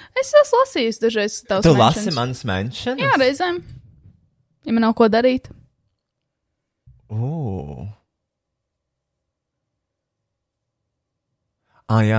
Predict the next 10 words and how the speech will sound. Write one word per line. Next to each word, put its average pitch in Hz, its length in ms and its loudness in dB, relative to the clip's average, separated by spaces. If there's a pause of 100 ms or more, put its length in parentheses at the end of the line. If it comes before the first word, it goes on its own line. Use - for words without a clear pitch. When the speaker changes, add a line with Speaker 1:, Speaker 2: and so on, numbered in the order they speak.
Speaker 2:
tur 104 180 -6
ir 95 80 -8
par 95 100 -6
to, 95 180 -2
ka 98 140 -8
mani 92 240 -6
atsajā 87 520 -6 (180)
sa-, 92 260 -8
sadarbībām 90 840 -8 (260)
momentāli. 90 720 -4